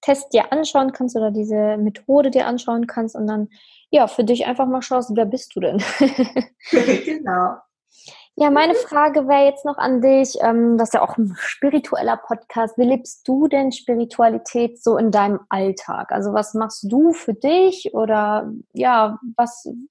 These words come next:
Speaker 1: was kannst du für Tipps geben, wie man so mehr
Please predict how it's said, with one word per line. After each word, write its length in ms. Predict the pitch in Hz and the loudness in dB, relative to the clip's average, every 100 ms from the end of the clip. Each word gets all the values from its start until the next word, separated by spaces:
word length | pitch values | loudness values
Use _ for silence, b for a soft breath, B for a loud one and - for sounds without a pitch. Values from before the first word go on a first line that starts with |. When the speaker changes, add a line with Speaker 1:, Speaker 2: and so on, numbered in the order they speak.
| _ - | _ -6
Speaker 1:
was 180 | 233 - | -6 -2
kannst 240 | 240 240 | -6 -2
du 80 | 277 | -4
für 220 | 269 240 | -2 -4
Tipps 340 | - 311 - - | -4 -8 -8 -6
geben, 300 | 254 247 240 | -2 2 2
wie 100 | 233 | 2
man 240 | 233 226 | 0 0
so 120 | 220 | 0
mehr 560 | 214 214 220 240 247 247 | 0 0 2 4 4 0